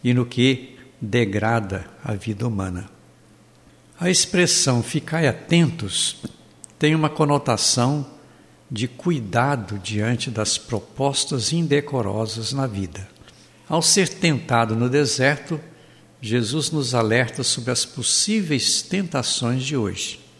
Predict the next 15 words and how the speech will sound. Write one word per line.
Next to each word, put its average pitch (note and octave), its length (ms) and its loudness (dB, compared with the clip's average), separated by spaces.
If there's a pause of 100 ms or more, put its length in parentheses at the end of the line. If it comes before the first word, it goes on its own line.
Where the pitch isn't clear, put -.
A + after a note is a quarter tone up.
(420)
É B2+ 100 2
fundamental D3 760 2
ter C#3 200 0
capacidade A#2+ 840 0
de A#2+ 120 -4
discernimento, A2+ 1040 -2 (800)
de A#2 220 -2
escolha G#2+ 1000 2 (160)
na A#2 140 -2
hora A#2+ 180 2
de A2+ 200 -2
agir G#2 400 0
diante B2 440 -2
do D3 120 -4
bem B2 360 -2